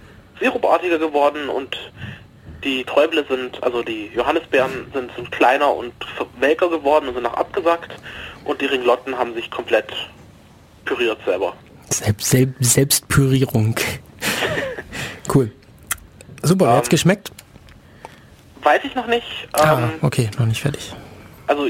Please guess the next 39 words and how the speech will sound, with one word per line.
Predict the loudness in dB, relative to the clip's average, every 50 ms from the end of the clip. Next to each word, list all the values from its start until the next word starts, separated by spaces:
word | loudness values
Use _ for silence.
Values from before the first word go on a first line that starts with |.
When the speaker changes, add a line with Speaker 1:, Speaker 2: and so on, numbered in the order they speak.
| -2 -4 2
Speaker 1:
jetzt | 2 2 2 2 0 -4
demnächst | -2 0 0 -2 -2 -2 0
werde | 0 0 0
ich | 0 -2
dann | -2 -2 -2 0
abfüllen | -2 -2 -2 0 -2 0 0 0
und | -2 -2
dann | -4 -4 -4
kann | -4 -4 -4
ich | -6 -6 -8 -12 -14 -8 -4
darüber | -4 -4 -2 -2 -4 -4
berichten. | -2 -4 -4 -6 -6 -10 -10 -8 -8 -8 -10 -16 -20 -20 -20 -16 -6
Speaker 2:
Super. | -6 -2 0 0 -2 -2 -6 -18 -20 -20 -20 -20 -20 -20 -2 0
Speaker 1:
Was | 0 0 2
wir | 2 2
noch | 2 2 0 0 2
beim | 4 4 4 4 0
Wein | 0 0 0 2
vergessen | 0 0 0 0 -2 -2 0
haben, | -2 0 0 0 -4 -4 -6 -8 -12 -12
ich | -12 -8 -6
sehe | -8 -6
gerade, | 0 0 0 0
wir | 0 -4
haben | -2
noch | -4 -4 -4 -8
sieben | -10 -6 -6
Minuten, | -4 -2 -2 -4 -4 -6 -8 -8 -8 -10 -10
was | -6 -6 -4 -4
ich | -4 -8 -4 2
auch | 2 2 2 2
noch | -4 -4 -2 -4
gemacht | -2 0 0 0 0 0
habe | 0 0 0 -2
und | -8
total | -8 -6 2 2 2
vergessen | 2 2 -2 -2 -2 -4 -4 -2
habe, | -2 -2 -2 -2 -10 -20 -20 -20 -20 -20 -20 -20 -20 -20 -20 -20 -20 -20 -20 -10 0 2
ähm, | 2 2 2 0 -2 -8 -12